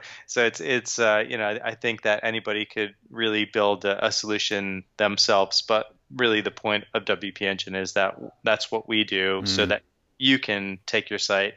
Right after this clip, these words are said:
Speaker 1: and focus on building out functionality and, you know, adding content and, and, and really focusing on the part of your business that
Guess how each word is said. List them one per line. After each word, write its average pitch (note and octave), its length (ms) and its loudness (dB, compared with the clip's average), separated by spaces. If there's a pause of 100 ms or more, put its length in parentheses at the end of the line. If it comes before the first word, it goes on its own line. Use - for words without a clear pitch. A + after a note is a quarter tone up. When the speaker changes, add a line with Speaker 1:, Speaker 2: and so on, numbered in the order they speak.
Speaker 1:
and G#2 260 -2
focus G2+ 360 -2
on F#2+ 320 2 (380)
building A#2 300 4
out G2 200 -2
functionality G2 880 -4
and, G2 540 0
you A2+ 120 0
know, G2 180 2
adding G#2+ 300 2
content G2 720 -2
and, G2+ 140 -12
and, A2 240 0 (400)
and C3 120 2
really A#2+ 240 4
focusing A2 580 0
on G2 400 0
the A2 100 2
part G2 320 2
of F#2+ 200 -4
your G2+ 140 -2
business G2 540 -4
that G#2 220 -2